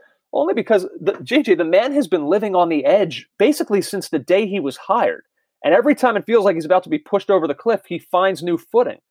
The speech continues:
So now he enters a season with real expectations.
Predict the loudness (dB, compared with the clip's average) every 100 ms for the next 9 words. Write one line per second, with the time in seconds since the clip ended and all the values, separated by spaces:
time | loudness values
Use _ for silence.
0 | _ _ _ -2 2 2 2 -6 -4 0
1 | 2 4 4 2 -4 -10 -4 -4 -2 -6
2 | -6 -6 -6 -4 -2 0 2 4 4 2
3 | 0 -2 -2 -4 -4 -10 -20 -20